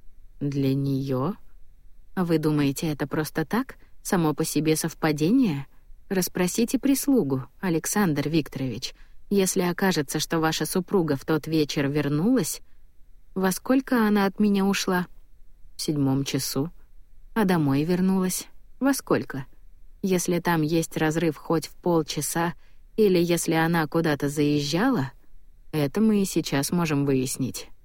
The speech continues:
кивнул Благовещенский и тряхнул колокольчиком. Служанка себя долго ждать не заставила. «Мой конюх где?» коротко спросил генерал-губернатор. «Так на кухне, как госпожа приказала».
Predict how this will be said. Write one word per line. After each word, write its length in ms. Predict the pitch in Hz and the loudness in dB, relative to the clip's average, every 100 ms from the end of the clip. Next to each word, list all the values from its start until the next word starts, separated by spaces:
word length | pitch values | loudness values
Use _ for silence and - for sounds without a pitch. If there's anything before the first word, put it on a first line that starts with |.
| - | -20
кивнул 400 | - 143 135 143 | -4 0 2 0
Благовещенский 1000 | 196 185 165 143 117 123 120 127 - 117 - - - - | 2 0 2 0 0 -2 -4 -6 -6 -8 -8 -18 -20 -4
и 100 | 190 | -2
тряхнул 460 | 175 185 - 175 160 | 0 -2 0 0 0
колокольчиком. 840 | 185 196 214 123 127 - - 123 - - - - - - - - - - - - | 0 0 0 -2 0 -6 -6 -8 -8 -18 -20 -20 -20 -20 -20 -20 -20 -20 -20 -14
Служанка 600 | - 185 160 165 220 233 | -2 0 2 2 2 0
себя 280 | - 214 190 | 0 0 2
долго 320 | 156 156 165 | 2 2 0
ждать 300 | 156 139 151 | 0 -2 0
не 160 | 156 151 | 0 0
заставила. 680 | 156 - 139 127 131 131 135 - - - - - - - | 0 -2 -4 -2 -2 -4 -8 -16 -20 -20 -20 -20 -14 -2
«Мой 280 | 170 156 | 2 2
конюх 460 | 143 185 156 156 156 | 2 2 4 2 2
где?» 360 | 190 180 135 123 - - - - | 0 2 0 -2 -14 -18 -18 -4
коротко 440 | 160 190 226 202 | 0 0 -2 -4
спросил 480 | - 143 147 147 165 | -2 -2 0 0 0
генерал-губернатор. 1080 | 160 151 143 139 151 160 165 143 123 - - - - - - - - | 2 2 2 2 2 0 0 -2 -4 -8 -12 -20 -18 -20 -18 -20 -6
«Так 180 | 262 - | -4 2
на 160 | 226 180 | 2 4
кухне, 500 | 170 208 - 254 233 - - - | 2 2 4 4 2 -6 -16 2
как 240 | 233 208 | 2 4
госпожа 500 | 208 - 185 156 151 | 2 2 0 2 2
приказала». 640 | - 254 240 220 208 208 | 2 2 4 6 4 2